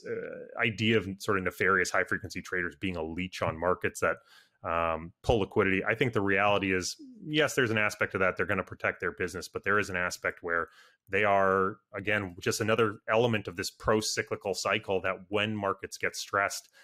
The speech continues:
they are forced by design, unfortunately, to act in a way that potentially puts more stress on the markets.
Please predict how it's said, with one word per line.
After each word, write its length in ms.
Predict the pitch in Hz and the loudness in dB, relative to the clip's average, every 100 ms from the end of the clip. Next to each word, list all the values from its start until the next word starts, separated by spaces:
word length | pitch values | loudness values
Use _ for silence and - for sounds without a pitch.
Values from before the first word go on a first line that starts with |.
| _ | _
they 100 | 98 | 0
are 120 | 101 98 | 0 0
forced 500 | - 104 92 - - | -4 -4 -4 -6 -4
by 160 | 87 | -4
design, 400 | 85 82 101 104 | -4 -6 -2 -2
unfortunately, 560 | 85 - 95 - 95 90 | -4 -4 -4 -4 -6 -6
to 100 | 95 | -4
act 240 | 90 - | -4 -4
in 40 | 90 | -6
a 40 | |
way 140 | 87 95 | -2 -2
that 160 | 85 | -2
potentially 480 | - - 95 - 92 | -6 -6 -4 -4 -8
puts 280 | - 92 - | -6 -10 -8
more 300 | 90 90 98 | -4 2 2
stress 340 | - 82 - | 0 -6 -8
on 80 | 80 | -12
the 80 | 76 | -12
markets. 460 | 76 73 _ - | -14 -16 _ -18